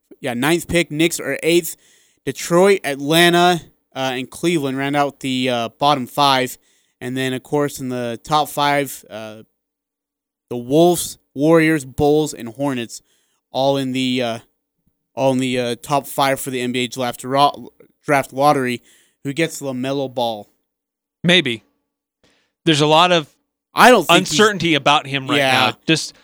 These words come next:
Speaker 1: And if
Speaker 2: his,
Speaker 1: you
Speaker 2: a
Speaker 1: find,
Speaker 2: certain
Speaker 1: I mean
Speaker 2: skill set on the court, but there's a lot of questions about what's between the ears.
Speaker 1: Well, and not only that, but you know your dad's gonna be a part of it too. Like, that's what, that's what the most annoying thing is. Like, you, when your dad wants to be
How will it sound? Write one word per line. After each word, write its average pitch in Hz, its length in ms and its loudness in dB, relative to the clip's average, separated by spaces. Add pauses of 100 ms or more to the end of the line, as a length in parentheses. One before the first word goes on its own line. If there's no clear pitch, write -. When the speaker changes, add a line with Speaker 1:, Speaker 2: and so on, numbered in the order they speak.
(120)
Speaker 1:
And 196 160 6
if 160 140 6
Speaker 2:
his, - 20 -2
Speaker 1:
you 320 100 6
Speaker 2:
a 185 120 2
Speaker 1:
find, - 20 2
Speaker 2:
certain 240 300 6
Speaker 1:
I 220 80 2
mean - 40 0
Speaker 2:
skill 226 140 6
set 220 200 2
on 185 120 0
the 165 80 -8
court, 190 380 -2
but 156 80 -6
there's 139 160 -4
a 139 60 -2
lot 143 260 4
of - 60 -6
questions 135 400 -4
about 120 240 -2
what's 120 180 -2
between 123 380 -10
the 107 100 -6
ears. 98 400 -4 (140)
Speaker 1:
Well, 202 280 6
and 180 160 2
not 208 140 2
only 170 160 0
that, 151 240 0
but 131 80 -6
you 131 80 -4
know 165 80 -2
your 139 120 -2
dad's 135 380 -2
gonna 131 120 -8
be 117 80 -6
a 107 60 -8
part 117 260 -8
of 110 60 -14
it 101 100 -18
too. 110 280 -10 (840)
Like, 160 160 -8
that's 185 280 6
what, 160 340 4
that's 165 200 2
what 156 160 -2
the 139 60 -6
most 135 220 -4
annoying 127 260 -4
thing 113 220 -8
is. 110 140 -10
Like, 120 260 -8 (420)
you, 156 300 -4 (760)
when 156 160 0
your 165 100 2
dad 175 400 6
wants 156 320 0
to 147 100 -6
be 135 540 2